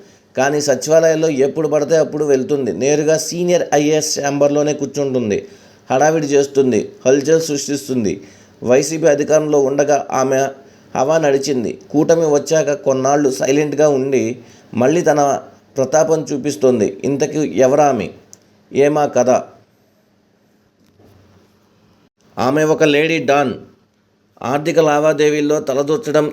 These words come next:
యూత్ గ్యాంగ్ని ఏర్పాటు చేసుకుని సెటిల్మెంట్ చేయడం, ఉన్నతాధికారుల పేర్లు చెబుతూ పైరువులు చేయడం, అలా అలా ఒక్కో, ఆ, హై ప్రొఫైల్ లేడీగా మారింది. ఏకంగా రాష్ట్ర సచివాలయంలోనే కూర్చుని హల్చల్ చేసే స్థాయికి ఎదిగింది.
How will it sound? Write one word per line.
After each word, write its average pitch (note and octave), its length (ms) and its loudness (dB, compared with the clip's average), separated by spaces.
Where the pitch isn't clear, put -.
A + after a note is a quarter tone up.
యూత్ D3 240 -2
గ్యాంగ్ని D3+ 340 0
ఏర్పాటు C#3+ 420 0
చేసుకుని C#3+ 460 0
సెటిల్మెంట్ D3+ 580 0
చేయడం, C#3+ 300 2
ఉన్నతాధికారుల D3 640 0
పేర్లు C#3+ 340 0
చెబుతూ C3 560 0
పైరువులు D3 320 0
చేయడం, C#3+ 440 2
అలా C#3 140 0
అలా D3 300 2
ఒక్కో, D3 380 -2
ఆ, B2+ 500 -2
హై D3+ 120 0
ప్రొఫైల్ D#3 420 0
లేడీగా C#3+ 360 2
మారింది. B2 560 -2
ఏకంగా D#3 420 -2
రాష్ట్ర D3+ 320 -4
సచివాలయంలోనే D3+ 760 0
కూర్చుని D3 400 -6
హల్చల్ C#3+ 460 2
చేసే C3+ 220 0
స్థాయికి C#3+ 340 0
ఎదిగింది. B2+ 520 -2